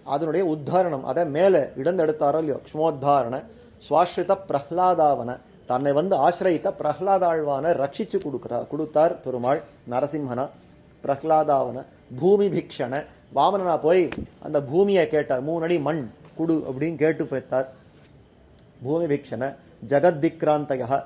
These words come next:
அதாவது மூணு அடி மண் கேட்டு மூணு அடியில நான் அளக்கிறேன்னு சொல்லி மொத்தம் திரிவிக்ரமாவதாரத்தை எடுத்து மொத்தம் எல்லா லோகங்களையும் மூணு அடியில எழு-, அளந்துட்டார். ரெண்டே அடியில எழு-, அளந்துட்டார். மூணாவது அடி எங்க வைக்கணும்னு கேக்குறார்.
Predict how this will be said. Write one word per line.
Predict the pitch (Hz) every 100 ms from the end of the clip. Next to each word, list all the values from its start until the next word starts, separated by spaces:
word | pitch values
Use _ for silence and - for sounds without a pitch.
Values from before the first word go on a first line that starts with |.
| - - - -
அதாவது | 190 190 180
மூணு | 170 190 185
அடி | 175
மண் | 160 190
கேட்டு | 180 156 190 214 185
மூணு | 151 170 165
அடியில | 190 202 165
நான் | 143 151 135
அளக்கிறேன்னு | 127 170 185 180
சொல்லி | 165 151 160 208 160
மொத்தம் | 131 135 190 156
திரிவிக்ரமாவதாரத்தை | 160 185 196 180 165 160 151
எடுத்து | 147 139 208
மொத்தம் | 170 143 196 185
எல்லா | 143 135 151 180
லோகங்களையும் | 175 165 156 180
மூணு | 165 156 147
அடியில | 160
எழு-, | 151 139 -
அளந்துட்டார். | 131 139 127 127
ரெண்டே | 123 135 180
அடியில | 185 175 160
எழு-, | 147 -
அளந்துட்டார். | 131 139 123 - - _ - - _ 139
மூணாவது | 185 185
அடி | 170 185
எங்க | 151 185
வைக்கணும்னு | 156 156 180 185 156
கேக்குறார். | 131 113